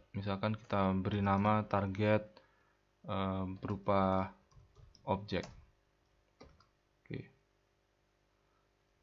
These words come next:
Kita, eh, tipenya yaitu void seperti ini. Oke, nanti kita akan isi. Dan yang kedua adalah fungsi untuk drag.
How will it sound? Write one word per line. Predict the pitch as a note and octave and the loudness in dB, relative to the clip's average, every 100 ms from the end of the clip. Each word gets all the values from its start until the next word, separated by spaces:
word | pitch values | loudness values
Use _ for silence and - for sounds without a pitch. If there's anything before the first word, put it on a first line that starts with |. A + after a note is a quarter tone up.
| _ | _
Kita, | - - - G2 G2 | -20 -10 -6 -6 -6
eh, | G#2 G2 F#2+ - | -4 -2 -4 -6
tipenya | G2+ G2 G2 G#2+ | -8 -4 -4 -2
yaitu | G2+ G2 | -4 -6
void | F#2+ G#2 G2+ G2 - - | 0 2 2 -2 -16 -18
seperti | - - E2+ | -14 -12 -10
ini. | - - - _ _ - - - _ _ _ _ _ _ _ _ _ _ _ _ _ - - - - | -12 -16 -20 _ _ -20 -20 -20 _ _ _ _ _ _ _ _ _ _ _ _ _ -20 -20 -20 -20
Oke, | _ - F#2+ F#2 - | _ -8 -8 -8 -12
nanti | G#2+ A#2 B2+ | -10 -6 -4
kita | A#2 | -4
akan | G#2 G#2+ | -6 -8
isi. | G2 C3+ F#3 - - _ _ _ - _ | 0 2 2 -2 -14 _ _ _ -20 _
Dan | - G#2+ G#2+ A2 | 0 4 4 2
yang | A2+ | 0
kedua | G#2+ A#2+ D3 A#2+ | 2 6 6 6
adalah | A2 G#2+ B2 C#3+ - - | 2 4 4 4 0 -4
fungsi | A#2 A2+ C#3 | -2 0 0
untuk | - A#2 A2 B2 - - | 0 0 0 0 -2 -4
drag. | G#2 G2 | 2 2